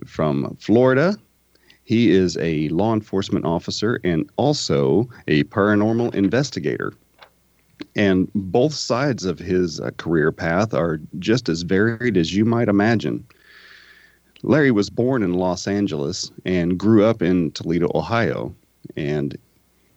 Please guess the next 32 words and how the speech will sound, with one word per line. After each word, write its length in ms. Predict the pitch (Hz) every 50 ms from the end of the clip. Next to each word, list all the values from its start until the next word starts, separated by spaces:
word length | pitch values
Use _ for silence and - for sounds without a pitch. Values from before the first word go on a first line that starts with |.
| _ _ _ _ _ _ _
he 160 | _ - 101
left 320 | 92 87 98 107 107 104 -
for 320 | - - 107 104 95 92
the 140 | 82 82 73
state 240 | - - 101 95 87
of 40 |
Florida 400 | - - - 113 120 117 110 107
after 280 | 85 95 101 104 - 90
graduating 520 | 85 98 104 104 98 98 98 98 92 90
high 200 | 92 104 104 101
school 320 | 101 - - - 113 110 95
and 200 | 71 80 85 87
never 220 | 90 95 98 110
returned. 600 | 107 110 101 101 - 117 113 98 82 73 - - - - _ _ _ _ _ _ _ _ _ _ _ _ _ _ _ _ _ _ _ _ _ _ _ _ _ _ - 80 -
He 200 | - 98 104 110
has 260 | 113 107 98 95 87 92
a 420 | 87 87 85 85 82 78 87 101 - - - - - -
bachelor's 400 | 110 110 123 127 - 117 107 101
degree 320 | - 85 - 107 113 113
in 180 | 98 87 85 90
management 680 | 92 95 101 117 127 123 123 139 147 156 - - - - - -
and 260 | - 78 85 82 -
a 140 | - 87 82
master's 640 | 85 85 90 98 113 131 135 - - 90 82 76 -
degree 480 | - 90 80 - 76 82 85 90 101
in 160 | 82 76 71 -
public 340 | - - 117 120 123 120
administration 760 | 120 120 110 101 98 95 - - 110 113 131 131 - 87 87 92
from 180 | - 78 73
Troy 320 | 73 - - 135 127 127 123
State 400 | 113 - - - 117 127 - -
University. 720 | - 104 104 92 90 107 127 131 - - - - -